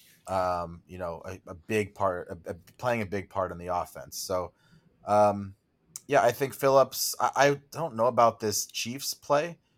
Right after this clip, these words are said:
uh, for defense. And like I said, I would rather not touch e-, either of those defenses, um, in this game, 'cause I do think it's gonna be a little bit high scoring. Um, and I do think,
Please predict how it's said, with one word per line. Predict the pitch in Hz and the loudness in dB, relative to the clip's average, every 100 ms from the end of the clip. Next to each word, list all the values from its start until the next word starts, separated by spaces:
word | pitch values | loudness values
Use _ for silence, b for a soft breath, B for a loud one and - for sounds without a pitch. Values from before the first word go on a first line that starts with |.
| _ _ - | _ _ 0
uh, | 98 | 0
for | 95 98 | 0 -6
defense. | 82 104 104 123 139 143 | -8 -8 -2 0 0 -4
And | 98 | -4
like | 95 104 | -4 -2
I | |
said, | 98 110 110 110 - - | -2 2 2 0 -8 0
I | 104 | 2
would | 113 110 | 4 4
rather | 107 107 113 113 107 _ _ _ _ | 4 4 2 0 -4 _ _ _ _
not | 98 117 104 | 0 2 2
touch | - 110 104 - | 0 -2 -2 -6
e-, | 101 87 - _ | -10 -12 -20 _
either | 98 101 | -8 -4
of | 107 | -2
those | 107 107 | 0 -2
defenses, | 95 107 113 110 - 120 123 - - _ | -4 -8 -4 -6 -4 -6 -8 -12 -14 _
um, | 95 90 87 | -4 -4 -6
in | 92 | -8
this | 95 - | -6 -6
game, | 101 101 104 | -6 -6 -6
'cause | - 87 | -10 -16
I | |
do | 82 | -14
think | - 95 | -16 -16
it's | 90 | -14
gonna | - 87 | -14 -14
be | 87 | -12
a | |
little | 87 80 | -12 -12
bit | - | -14
high | 90 | -12
scoring. | 90 - 98 95 98 _ _ _ _ - | -12 -6 -4 -2 -6 _ _ _ _ -2
Um, | 98 98 92 90 90 _ _ - | 2 4 2 -2 -14 _ _ -8
and | 101 | -6
I | |
do | 98 101 107 | -6 -6 -8
think, | - 104 98 - | -6 -8 -8 -12